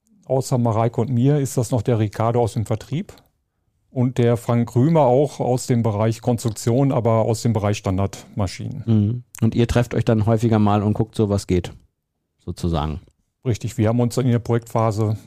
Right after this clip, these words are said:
Speaker 1: häufiger getroffen, also mehr, mehrfach die Woche.
Speaker 2: Ja. Mareike, ähm, ich weiß ja, dass du auch f-, gerade für den, für das Thema Unternehmensentwicklung und Co. und, äh, und unterwegs bist.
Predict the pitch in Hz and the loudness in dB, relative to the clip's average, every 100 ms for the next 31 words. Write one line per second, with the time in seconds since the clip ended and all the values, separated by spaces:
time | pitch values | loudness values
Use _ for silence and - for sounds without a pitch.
0 | - 113 107 117 101 98 - 101 110 101 | -4 -2 0 0 0 -2 -4 -4 -4 -2
1 | 107 110 117 113 - 135 113 - 120 120 | 0 2 2 0 -4 -4 -2 -2 -4 -4
2 | 107 110 110 113 - _ _ _ _ _ | -4 -2 -2 -4 -8 _ _ _ _ _
3 | _ _ _ 87 - - _ _ _ _ | _ _ _ -10 -10 -18 _ _ _ _
4 | _ _ - - - 123 151 180 196 - | _ _ -18 -12 0 2 2 2 0 -2
5 | - 135 131 131 127 127 123 127 - 131 | 2 4 4 4 4 4 2 0 0 0
6 | 143 156 147 - 143 120 135 - - 139 | 2 2 0 0 0 2 -2 -4 -10 -6
7 | - 120 135 135 127 143 120 - 147 - | 0 0 0 0 0 0 -2 -4 -12 0
8 | 135 123 117 123 117 117 143 165 143 151 | 2 4 2 0 2 2 2 0 0 0
9 | 160 147 127 - 147 165 151 - 69 67 | 0 0 0 2 2 2 -2 0 2 4
10 | 76 76 - - - 143 131 131 131 123 | 2 0 -2 -4 -4 0 0 0 -4 -2
11 | 135 147 135 127 135 - 240 - | -2 2 2 4 2 0 -2 -2